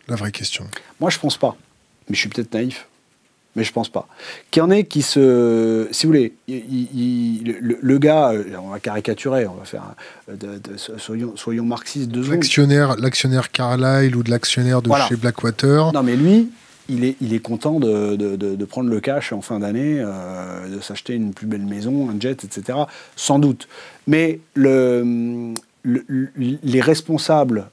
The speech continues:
Speaker 2: le, les, les gens qui sont aux, aux affaires dans, dans ces pays, moi, j'ai la, j'ai la, la, la, la, la faiblesse de penser, mais alors là, je, je, je, je, je, je, je, j'accepte le procès en naïveté.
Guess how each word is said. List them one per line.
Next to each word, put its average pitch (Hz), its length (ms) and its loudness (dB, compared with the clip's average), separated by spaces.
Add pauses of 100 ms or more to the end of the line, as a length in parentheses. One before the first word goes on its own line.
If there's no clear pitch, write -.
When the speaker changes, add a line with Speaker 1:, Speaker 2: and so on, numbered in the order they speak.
Speaker 2:
le, 110 220 -6
les, 107 160 -4
les 113 160 -4
gens 135 160 -2
qui 147 100 -8
sont 127 120 -4
aux, 110 480 -2
aux 107 100 -4
affaires 127 320 -2
dans, 104 160 -4
dans 104 140 -4
ces 107 160 -6
pays, 139 280 -2 (220)
moi, 196 200 4
j'ai 151 140 6
la, 110 300 2
j'ai 107 220 -4
la, 98 180 -6
la, 85 220 -12
la, 85 260 -16
la, 85 160 -18
la 87 80 -16
faiblesse 131 380 0
de 107 60 -2
penser, 117 240 -6
mais 135 60 -2
alors 104 140 -4
là, 156 60 -4
je, - 200 -8
je, 104 220 -4 (500)
je, 95 200 -12
je, 95 40 -14
je, 92 200 -16
je, 92 320 -20 (160)
je, 101 80 -16 (580)
j'accepte 160 420 -6
le 113 60 -6
procès 117 300 -6
en 113 80 -4
naïveté. 110 420 -6